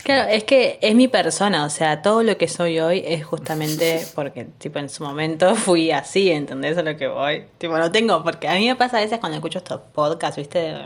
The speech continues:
Speaker 2: A mí me gustan, eh, mucho Concha Podcast y me gusta mucho, eh, ahora es, eh, Fuera de Contexto, ¿viste? Y claro, <clears throat> con Concha Podcast son minas de treinta años para arriba y a veces cuentan un montón de experiencias y cosas que le pasaron y hay un montón de cosas re interesantes y con, tipo, con, también con Fuera de Contexto como que hay muchas de estas cosas también que les fueron pasando.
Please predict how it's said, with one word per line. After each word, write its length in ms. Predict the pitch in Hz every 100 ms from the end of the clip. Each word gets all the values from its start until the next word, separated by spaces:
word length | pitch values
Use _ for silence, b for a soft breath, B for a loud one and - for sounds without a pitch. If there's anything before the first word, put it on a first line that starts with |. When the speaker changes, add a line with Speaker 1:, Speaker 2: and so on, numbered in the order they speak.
| 165 B B B B
Speaker 2:
A 60 | 156
mí 100 | 190
me 80 | 214
gustan, 400 | 214 - 214 196
eh, 360 | - 139 - -
mucho 380 | 180 175 175 180
Concha 320 | 175 175 175
Podcast 480 | 175 175 175 196 196
y 80 | 160
me 100 | 151
gusta 240 | 151 -
mucho, 340 | 151 147 147 156
eh, 320 | 147 139 - -
ahora 400 | 170 151 165 156
es, 160 | 156 156
eh, 160 | 143 127
Fuera 180 | 156 156
de 40 |
Contexto, 440 | 151 147 143 - 135
¿viste? 320 | - 196 196 B B B B B
Y 80 | 190
claro, 320 | 240 208 143 B B B B B
<clears throat> 380 | - 196 - -
con 140 | 185
Concha 240 | 175 214 240
Podcast 400 | 233 226 226 233 180
son 160 | 202
minas 240 | 196 214 180
de 60 |
treinta 340 | 156 170 180 180
años 180 | 185
para 220 | 175 165 160
arriba 460 | - 180 180 185
y 120 | 190 175
a 20 |
veces 260 | 208 277
cuentan 320 | 262 220 220 220
un 60 |
montón 220 | 180 156 180
de 60 |
experiencias 500 | 196 - 147 175 202
y 40 | 156
cosas 240 | 156 185
que 120 | -
le 100 | 151
pasaron 640 | 147 135 - 170 156 165 160
y 160 | 165
hay 220 | 143 196
un 60 | 277
montón 160 | 185 185
de 80 | 196
cosas 240 | 208 202
re 100 | 185
interesantes 800 | 196 185 180 165 156 160 175 175
y 180 | 170 170
con, 200 | - 175
tipo, 240 | 170 180 190
con, 220 | 170 165
también 260 | 175 180
con 140 | 165 143
Fuera 220 | - 180
de 80 | 185
Contexto 520 | 165 170 - - 190
como 240 | 190 151
que 80 | 147
hay 100 | 170
muchas 300 | 208 196 -
de 40 | 151
estas 180 | - 147
cosas 280 | 156 151
también 260 | 151 147 147
que 80 | 147
les 140 | 135
fueron 300 | - 143 143
pasando. 440 | - - 147 143